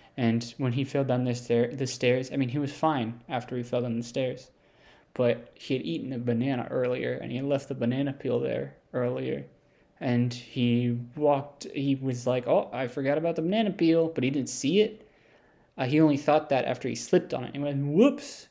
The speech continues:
And, you know, he did a little wonk. And, uh, just like that guy from Niagara Falls, he went down in a barrel. Then he died 'cause he slipped on an orange peel. Um, well, actually, just not unlike that, 'cause Robert Randall, he didn't actually die from that. He just got a minor concussion.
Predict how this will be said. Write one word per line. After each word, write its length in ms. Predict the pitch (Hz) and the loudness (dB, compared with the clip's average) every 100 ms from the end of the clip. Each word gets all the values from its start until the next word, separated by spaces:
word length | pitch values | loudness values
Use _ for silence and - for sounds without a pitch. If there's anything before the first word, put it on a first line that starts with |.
| _ | _
And, 120 | 139 | 2
you 80 | 139 | 4
know, 160 | 135 147 | 4 4
he 120 | 131 | 2
did 100 | 135 | 2
a 60 | 143 | 6
little 260 | 139 135 | 4 4
wonk. 360 | 196 254 247 - - _ _ | 0 0 -2 -8 -18 _ _
And, 260 | 120 123 123 | 0 0 2
uh, 280 | 123 123 123 | 2 2 0
just 260 | 123 143 | -2 0
like 160 | 175 151 | 0 2
that 200 | 135 131 | 2 2
guy 340 | 127 143 156 | 2 2 0
from 320 | 156 139 131 131 | 0 -2 0 0
Niagara 420 | 131 139 143 139 | 0 0 0 -2
Falls, 380 | 143 139 165 156 | 2 2 2 0
he 60 | |
went 160 | 131 139 | -2 0
down 120 | 143 | -2
in 60 | 131 | -2
a 80 | 123 | 0
barrel. 480 | 117 135 160 170 - - - _ | 2 2 0 -4 -10 -20 -20 _
Then 80 | 131 | 0
he 80 | 123 | 2
died 340 | 120 131 143 | 2 2 0
'cause 100 | 143 | -4
he 80 | 135 | -8
slipped 240 | 131 147 | -6 -6
on 60 | 143 | -4
an 80 | 135 | -2
orange 320 | 139 151 156 | -2 -4 -2
peel. 320 | 175 180 180 - _ - _ _ 135 | 0 0 -2 -12 _ -20 _ _ -4
Um, 400 | 131 123 120 - - | -2 0 -4 -8 0
well, 120 | 147 | 2
actually, 180 | 143 135 | 2 0
just 240 | 127 120 | -2 -4
not 340 | 139 135 165 143 | 0 4 6 4
unlike 360 | 120 113 107 | 2 0 0
that, 200 | 113 104 | -2 -2
'cause 160 | 143 131 | -2 4
Robert 220 | 143 147 | 4 4
Randall, 440 | 135 131 127 123 | 2 2 2 2
he 120 | 127 123 | 2 2
didn't 240 | 135 127 | 2 2
actually 380 | 120 117 - 107 | 2 0 -4 2
die 220 | 113 123 | 4 4
from 200 | 120 101 | 0 -6
that. 160 | 104 110 | -6 -4
He 60 | |
just 160 | 113 - | -6 -4
got 100 | 110 | -2
a 60 | |
minor 260 | 104 110 104 | 0 -2 -2
concussion. 640 | 120 117 143 143 110 110 | -2 0 0 0 -6 -8